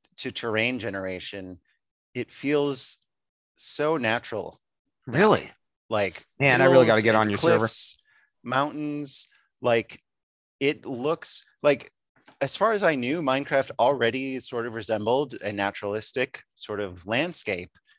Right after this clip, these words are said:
Speaker 2: Sure.
Speaker 1: Little did I know, uh, they could do much better and a much higher fidelity of, like,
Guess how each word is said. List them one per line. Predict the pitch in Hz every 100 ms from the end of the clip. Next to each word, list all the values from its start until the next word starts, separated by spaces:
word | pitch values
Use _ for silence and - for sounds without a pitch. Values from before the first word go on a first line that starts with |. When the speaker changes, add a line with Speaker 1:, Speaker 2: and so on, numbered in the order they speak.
| _ _
Speaker 2:
Sure. | - 151 -
Speaker 1:
Little | 110 131 175
did | 151 135
I | 123
know, | 139 156 110 101 95 - -
uh, | 104 101 98 98 98
they | 95 90 113 120 123
could | 123 98
do | 117 120 120 120 104
much | 98 104 - -
better | 104 101 80 - -
and | 95
a |
much | 95 101 -
higher | 107 104
fidelity | - 80 104 113 101 95
of, | 92
like, | 98 92